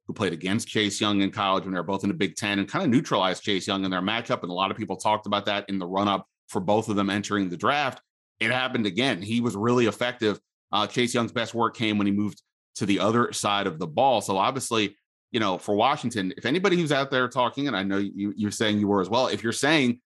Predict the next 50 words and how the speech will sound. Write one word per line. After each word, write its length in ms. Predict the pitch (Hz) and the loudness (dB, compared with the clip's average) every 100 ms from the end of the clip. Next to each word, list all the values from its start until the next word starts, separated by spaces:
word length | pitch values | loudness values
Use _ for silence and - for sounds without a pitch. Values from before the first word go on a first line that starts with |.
| _ _ _ - | _ _ _ -2
"Please 180 | 131 120 | 0 0
pre 260 | - 135 | -2 0
Fitzpatrick, 600 | 120 104 - 123 139 110 | 2 0 -2 -4 -2 -4
that 160 | 101 90 | -6 -4
this 160 | 110 117 | -4 -2
was 100 | 101 | 0
gonna 140 | 104 | 2
be 100 | 104 | 2
a 40 | |
team 200 | 98 117 | 2 2
that's 140 | 110 - | 2 2
gonna 180 | 110 101 | -2 -2
contend," 480 | 95 127 165 131 - _ 110 | -2 0 0 0 -4 _ 0
well, 140 | 120 | 0
it's 120 | - | 2
gonna 160 | 185 165 | 0 2
be 80 | 131 | 2
because 220 | 135 104 | 0 0
the 80 | 101 | 0
defense 340 | 120 120 101 | 0 0 -2
is 180 | 117 107 | -4 -4
legitimately 800 | 104 85 87 120 110 104 90 85 _ _ _ | -6 -4 2 4 4 2 0 -4 _ _ _
a 80 | 104 | -4
top 240 | 113 95 - | -2 -2 0
five 240 | 90 76 | 0 0
defense. 360 | 98 90 78 - | -2 -2 -8 -6
I 100 | 110 | -6
kinda 220 | - 139 | -4 -4
kept 180 | 135 117 | -2 0
saying 160 | 117 104 | 0 2
last 320 | 107 113 - | 2 -2 0
year, 160 | 101 | 0
I 60 | 95 | 0
think 220 | - 104 _ | 0 -4 _
if 140 | 101 98 | -10 -4
you 100 | 98 | 0
really 240 | 120 113 | 2 2
dive 320 | 95 104 107 | 2 0 0
into 480 | 107 107 - 101 92 _ _ | 2 0 0 -2 -4 _ _
the 60 | 101 | -6
game 340 | 76 110 110 | -2 0 2
by 140 | 101 98 | 0 -2
game, 360 | 98 110 135 - 92 | -2 0 0 -4 -2
a 60 | |
lot 220 | 98 107 | 2 2
of 80 | 117 | 2
their 100 | 110 | 0
success 400 | - 104 - 104 | -2 -4 -2 -4
came 240 | - 104 98 | -2 -2 0
against 300 | 98 90 | -2 -4